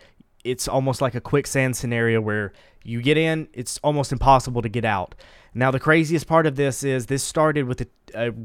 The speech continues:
thunderstorm that developed about two inches of rain that fell on the, the, the ridge, the Yucaipa Ridge.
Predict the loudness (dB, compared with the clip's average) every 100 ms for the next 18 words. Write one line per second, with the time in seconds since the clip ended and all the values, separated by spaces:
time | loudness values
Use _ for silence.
0 | 0 2 4 2 0 -2 -2 -4 0 2
1 | 2 -2 -8 -2 2 2 0 -8 -4 -4
2 | -2 -6 -6 -6 -6 -2 0 0 -2 -6
3 | -12 -10 -8 -4 0 0 0 -4 -8 -12
4 | -4 -4 -4 -10 -6 -2 4 4 4 -4
5 | -10 -8 -4 -2 -2 -2 -2 -2 -2 -6
6 | -12